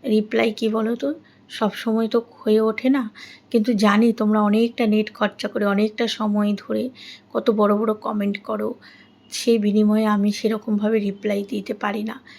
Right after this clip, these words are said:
কিন্তু প্লিজ, তোমাদের পরিবারেরই তো মানুষ, তোমরা কেউ কিন্তু কিছু মনে করো না। আর এদিকে রান্না করতে করতে আবার একটু বারান্দার দিকে আসলাম। দেখো, বাইরের ওয়েদারটা এখন একটু বৃষ্টিটা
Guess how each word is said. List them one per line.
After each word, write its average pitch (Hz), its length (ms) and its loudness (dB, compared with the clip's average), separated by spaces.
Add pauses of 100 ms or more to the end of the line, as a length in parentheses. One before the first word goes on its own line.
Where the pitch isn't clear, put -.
(280)
কিন্তু 214 240 -2
প্লিজ, 214 320 -2 (440)
তোমাদের 208 480 2
পরিবারেরই 208 600 -2
তো 214 120 -6
মানুষ, 208 380 -4 (360)
তোমরা 220 240 0
কেউ 214 300 0
কিন্তু 226 340 -4 (460)
কিছু 214 240 -6
মনে 196 300 0
করো 202 260 -10
না। 226 140 -10 (420)
আর 208 120 0
এদিকে 208 360 2
রান্না 196 320 0
করতে - 280 -10
করতে - 280 -10 (300)
আবার 208 340 0
একটু 254 240 -4
বারান্দার 208 480 -4
দিকে 214 220 -6
আসলাম। 226 440 -8 (540)
দেখো, 190 260 -6 (320)
বাইরের 208 420 -2
ওয়েদারটা 220 580 -6
এখন 226 300 -4
একটু 226 300 -6
বৃষ্টিটা 220 460 -6